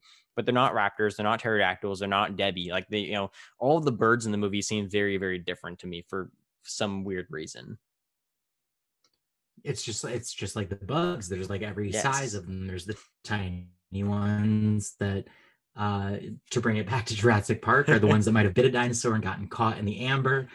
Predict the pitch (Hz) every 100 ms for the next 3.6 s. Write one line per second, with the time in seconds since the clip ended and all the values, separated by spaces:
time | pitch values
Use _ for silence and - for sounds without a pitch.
0 | - - - 110 110 117 120 - 113 143
1 | 165 - 107 131 107 107 - - 98 98
2 | - - - - - - - 98 104 95
3 | 104 - 104 147 90 -